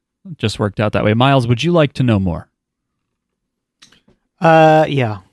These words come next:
Speaker 1: Would you watch more of this? I mean, yeah.
Speaker 2: I think I would, and I need a new show, so it's possible. It's just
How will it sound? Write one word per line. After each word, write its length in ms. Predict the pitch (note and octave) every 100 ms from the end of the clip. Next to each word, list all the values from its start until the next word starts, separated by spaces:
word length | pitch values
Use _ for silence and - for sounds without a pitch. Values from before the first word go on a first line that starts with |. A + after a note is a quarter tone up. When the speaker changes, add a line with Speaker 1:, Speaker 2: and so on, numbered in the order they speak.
| _ _ _ _ _ -
Speaker 1:
Would 140 | G#2+
you 80 | G#2+
watch 240 | G#2+ -
more 140 | G2 G#2+
of 100 | G#2
this? 180 | -
I 120 | C#3+ C3+
mean, 260 | C3 C#3 _ -
yeah. 240 | C3+ - - _ _ _ _ _ _ _ _ _ _
Speaker 2:
I 100 | F#3+
think 180 | F#3+ D4
I 100 | A#3
would, 640 | D3+ C#3+ D3+ C3 A#2+ A#2+
and 140 | C3 A#2+
I 400 | A#2+ A#2+ A#2 - - _ _ _ _ _ _ _ C3
need 360 | C3+ E3+ G3
a 60 | D3
new 160 | A#2 G#2+
show, 420 | - A#2+ A2 -
so 160 | A2 C3+
it's 120 | -
possible. 640 | - D#3 D#3 - A2+ A#2
It's 180 | C3+ -
just 240 | F#3+ -